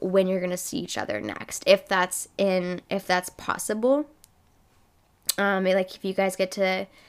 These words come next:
kind of connect and see each other for, like, a little bit, um,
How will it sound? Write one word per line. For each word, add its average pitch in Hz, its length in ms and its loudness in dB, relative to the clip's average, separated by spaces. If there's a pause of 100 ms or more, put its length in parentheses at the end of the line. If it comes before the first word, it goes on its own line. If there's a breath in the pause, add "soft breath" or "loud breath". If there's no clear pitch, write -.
(200 soft breath)
kind 202 260 -2
of 190 100 0
connect 190 360 -2
and 196 100 -6
see - 160 -8
each 196 200 -4
other 196 280 4
for, 190 460 -2
like, - 320 -8
a 196 140 0
little 196 240 4
bit, 196 360 0 (400 loud breath)
um, 196 680 2